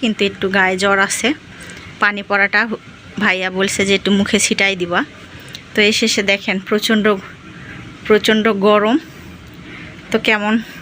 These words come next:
ঘামায় গেছি দেখেন কাজ করতে করতে। তো ফ্যান ছাড়াই কাজ করলাম, অনেকটা ঘামায় গেছি। আর নেহা মামুনি কোথায় আছে চলেন দেখাই। তো এই যে দুষ্ট বুড়ি ঘুমায় আছে। তো নেহা মামুনি শান্তশিষ্টভাবে থাকলে ভালো লাগে না,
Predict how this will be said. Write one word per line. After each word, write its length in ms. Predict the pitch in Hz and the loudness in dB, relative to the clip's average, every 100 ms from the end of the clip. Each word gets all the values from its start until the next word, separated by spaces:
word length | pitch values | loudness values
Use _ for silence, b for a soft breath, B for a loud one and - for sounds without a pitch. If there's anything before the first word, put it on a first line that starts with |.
| 202 | -4
ঘামায় 400 | 190 196 196 196 | -2 0 0 -2
গেছি 260 | 196 - 185 | -4 -6 -4
দেখেন 340 | 175 - 185 | -4 -2 -2
কাজ 260 | 185 185 - | 0 -2 -2
করতে 300 | 196 - 196 | -6 -4 -4
করতে। 320 | 190 - 226 - B B B - | -4 -2 -2 -4 B B B -2
তো 80 | 214 | 0
ফ্যান 260 | - 214 220 | 2 2 2
ছাড়াই 300 | 226 208 220 | 0 0 0
কাজ 240 | 208 208 | -2 -2
করলাম, 360 | - 208 196 254 - - B B B B - | -4 -2 -2 -4 -8 -20 B B B B 0
অনেকটা 400 | 220 220 226 214 | 0 0 -2 -2
ঘামায় 360 | 208 208 202 | 0 -2 0
গেছি। 320 | 202 208 226 240 | -2 -4 -2 0
আর 120 | 214 | 0
নেহা 260 | 214 226 | 0 0
মামুনি 360 | 226 202 202 202 | 0 0 -2 -4
কোথায় 360 | - 208 220 185 | -4 -2 0 -2
আছে 220 | - 190 | -4 -6
চলেন 340 | 196 185 190 | -4 -2 -2
দেখাই। 380 | 190 196 202 254 - - - - - - - - - - - 254 - | -2 0 -2 -4 -8 -20 -20 -20 -6 -2 2 2 2 0 0 0 2
তো 60 | 240 | 2
এই 200 | 226 226 | 2 2
যে 160 | 220 | 4
দুষ্ট 360 | 202 185 - 233 | 6 4 4 4
বুড়ি 260 | - 214 208 | 4 2 2
ঘুমায় 360 | 226 208 202 196 | 4 6 6 4
আছে। 340 | 190 - 202 190 - - - - - - - | 2 0 -2 0 0 0 -2 -2 0 2 2
তো 80 | 220 | 4
নেহা 280 | 226 240 | 4 2
মামুনি 360 | 220 214 220 226 | 2 2 2 2
শান্তশিষ্টভাবে 1000 | - 233 214 226 240 208 240 220 208 202 | 2 0 0 0 2 2 2 2 0 0
থাকলে 440 | - 208 214 240 | 0 2 2 2
ভালো 420 | 311 214 202 190 | 2 0 0 0
লাগে 260 | 190 185 180 | -2 -2 0
না, 160 | 175 | 0